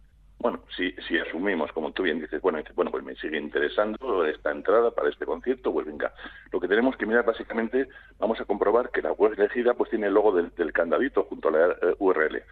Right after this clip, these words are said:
O sea, que no sea una página pirata, por lo menos dicen de reventa, pero, pero oficial, ¿no?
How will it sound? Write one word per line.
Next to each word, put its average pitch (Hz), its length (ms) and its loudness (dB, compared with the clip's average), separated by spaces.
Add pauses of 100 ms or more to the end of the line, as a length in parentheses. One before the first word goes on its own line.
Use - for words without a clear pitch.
(220)
O - 20 -20
sea, 85 120 4
que 73 100 -2
no 85 160 -4
sea 87 140 0
una 85 140 0
página 87 640 0 (200)
pirata, 69 480 -4
por 76 100 -8
lo 71 60 -4
menos 95 240 -4
dicen 71 240 -10
de 76 100 0
reventa, 117 380 2
pero, 78 320 2
pero 73 180 -4
oficial, 78 480 -2
¿no? 76 160 -2